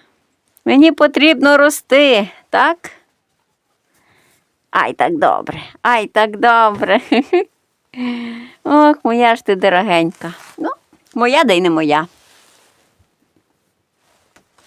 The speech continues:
Отак. Іди сюди. Де я з тобою побавлюсь?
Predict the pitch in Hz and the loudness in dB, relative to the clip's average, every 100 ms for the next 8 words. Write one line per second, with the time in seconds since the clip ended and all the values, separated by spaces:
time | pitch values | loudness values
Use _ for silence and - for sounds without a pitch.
0 | _ _ _ _ _ _ _ _ - 185 | _ _ _ _ _ _ _ _ -6 -6
1 | - - - _ - - _ _ _ _ | -4 -10 -10 _ -20 -20 _ _ _ _
2 | _ _ _ _ _ _ _ _ _ _ | _ _ _ _ _ _ _ _ _ _
3 | _ _ _ _ _ _ _ _ _ _ | _ _ _ _ _ _ _ _ _ _
4 | _ _ _ _ _ _ _ _ _ _ | _ _ _ _ _ _ _ _ _ _
5 | _ _ _ _ _ _ _ _ _ - | _ _ _ _ _ _ _ _ _ -10
6 | 175 - 120 120 - _ _ _ _ _ | -10 -10 -14 -14 -16 _ _ _ _ _
7 | _ _ _ - - _ - 330 285 202 | _ _ _ -20 -20 _ -4 0 2 0
8 | - 170 175 165 - 156 165 160 147 156 | -4 0 2 2 -2 -4 0 0 0 -4
9 | 170 - - - | -8 -10 -18 -20